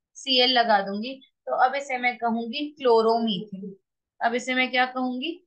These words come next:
क्लोरोमीथेन। ठीक है ना, अगर यहाँ पर दो carbon होते, ठीक है, और यहाँ पर लगा देती bromine, बाकी valencies किससे satisfy कर देती?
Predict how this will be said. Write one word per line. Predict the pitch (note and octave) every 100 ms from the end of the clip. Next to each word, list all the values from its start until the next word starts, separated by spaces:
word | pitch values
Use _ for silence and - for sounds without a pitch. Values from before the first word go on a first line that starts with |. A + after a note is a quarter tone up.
| _ _
क्लोरोमीथेन। | A#3 B3+ B3 A3 A#3 D4+ D4+ _ _ _ A3+ A#3 G#3 - F#3+ C#3+ - _ _ _ _ _ -
ठीक | C#4 C4
है | C4
ना, | G#3 - _ _ _ _ C4
अगर | C4 B3+ C4+ C4
यहाँ | B3+ B3 A#3+ A#3
पर | C#4 D4 A#3+
दो | G#3+ A#3 D4
carbon | C#4 A#3 G3+ G#3+
होते, | F#3+ - - - _ _ _ _ _ _ _ _
ठीक | C4+ C4
है, | A3+ -
और | B3 B3+
यहाँ | B3 A#3 A#3 A#3
पर | C4
लगा | B3 A#3+
देती | A#3 A#3 C#4 A3+
bromine, | A#3+ A#3+ C4+ C4+
बाकी | A#3 G#3+ C4
valencies | B3+ A#3+ A#3+ A#3+ - -
किससे | - - C#4 C#4
satisfy | C4 C4 C4+ - C4+
कर | C4+ B3+
देती? | B3+ B3+ C#4+